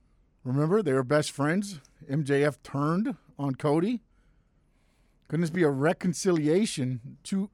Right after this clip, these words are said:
take over A E W? I wanna get your thoughts on that as well, so make sure you call us, eight eight eight, four four one, four six two three. Text me at eight four four, four one six, eight one twenty-three.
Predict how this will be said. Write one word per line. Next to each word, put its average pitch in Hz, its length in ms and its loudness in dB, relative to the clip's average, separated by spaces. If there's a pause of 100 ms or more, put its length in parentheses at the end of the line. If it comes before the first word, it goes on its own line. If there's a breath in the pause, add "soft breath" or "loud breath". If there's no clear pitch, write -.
take 165 280 -2
over 147 420 0 (100)
A 135 140 0
E 147 220 -6
W? 220 460 -2 (2750)
I 185 60 -4
wanna 233 140 4
get 233 180 0
your 285 100 -2
thoughts 151 280 -2
on 147 120 0
that 139 100 0
as 135 100 -2
well, 170 140 0
so 156 120 -4
make 170 140 0
sure 196 140 -6
you 160 40 -8
call 185 200 0
us, - 240 -4 (340)
eight 160 160 0
eight 160 100 2
eight, 190 160 2 (360)
four 180 200 -4
four 160 220 -2
one, 156 200 0
four 170 220 -2
six 156 240 -4
two 170 220 -2
three. 160 180 -2
Text - 320 -2
me 139 120 -2
at 139 100 -4
eight 156 180 -2
four 151 240 -4
four, 147 360 -2 (840 soft breath)
four 214 300 0
one 165 260 0
six, - 560 -6
eight 170 260 -2
one 151 280 -4
twenty-three. 160 1040 -2